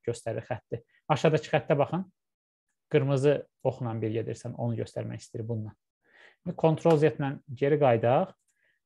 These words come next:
Buradan, e, select alətini götürürəm. Bunu seçirəm.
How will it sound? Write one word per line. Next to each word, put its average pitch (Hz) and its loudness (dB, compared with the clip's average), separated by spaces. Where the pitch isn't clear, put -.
Buradan, 151 0
e, 120 0
select 151 2
alətini 123 0
götürürəm. 123 -4
Bunu 147 -2
seçirəm. - -6